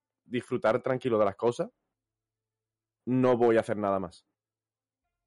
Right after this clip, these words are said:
Y como que cambié un poquito la mentalidad y cada vez que yo notaba que me estaba metiendo mucha caña o estaba siguiendo un poquito esa necesidad de hacer cosas,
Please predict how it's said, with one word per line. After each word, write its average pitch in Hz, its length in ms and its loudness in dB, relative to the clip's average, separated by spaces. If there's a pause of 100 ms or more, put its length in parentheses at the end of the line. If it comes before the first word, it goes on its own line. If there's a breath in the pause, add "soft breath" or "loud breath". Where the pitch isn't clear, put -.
(500)
Y 117 100 -2
como 123 240 0
que 123 100 2
cambié 113 280 0
un 117 80 -2
poquito 131 260 -2
la 143 100 2
mentalidad 143 680 0
y 143 140 -4
cada 113 260 0
vez 104 160 -2
que 135 80 -6
yo 131 100 0
notaba 135 300 2
que 117 80 0
me 113 80 -2
estaba 113 180 0
metiendo 135 280 -2
mucha 139 260 -6
caña 107 280 -2
o 98 80 0
estaba 101 300 -2
siguiendo 131 360 -2
un 131 80 -8
poquito 123 380 -4
esa 117 360 -2
necesidad 123 480 -4
de 95 60 0
hacer 95 200 -6
cosas, 147 300 -6